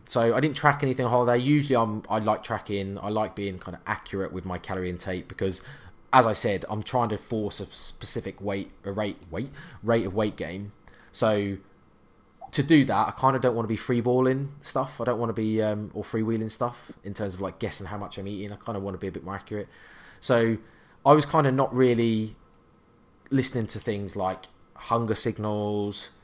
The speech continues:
um, like, using any of the intuitive in-, eating principles, or, or I, I always try and at least implement, like, mindful techniques with myself and with my clients, regardless of whether they're tracking or not. 'Cause I do think a lot of those tools can be really, really useful. But, um,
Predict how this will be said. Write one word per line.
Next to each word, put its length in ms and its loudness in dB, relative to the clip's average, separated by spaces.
um, 760 -6
like, 200 -2
using 300 2
any 80 0
of 60 -4
the 80 -2
intuitive 400 -2
in-, 100 2
eating 320 0
principles, 640 0
or, 260 0
or 420 2
I, 120 6
I 260 6
always 180 6
try 340 2
and 100 0
at 80 -4
least 400 0
implement, 500 -4
like, 180 -2
mindful 520 0
techniques 460 -8
with 160 -4
myself 360 -2
and 140 -4
with 80 -8
my 80 -4
clients, 340 -6
regardless 400 0
of 60 -10
whether 100 -6
they're 80 -6
tracking 340 -10
or 80 -8
not. 240 -6
'Cause 340 -6
I 20 4
do 140 4
think 200 -2
a 40 0
lot 140 0
of 60 -4
those 180 -2
tools 320 -4
can 140 -10
be 80 -6
really, 280 -4
really 180 -4
useful. 480 -8
But, 280 6
um, 380 4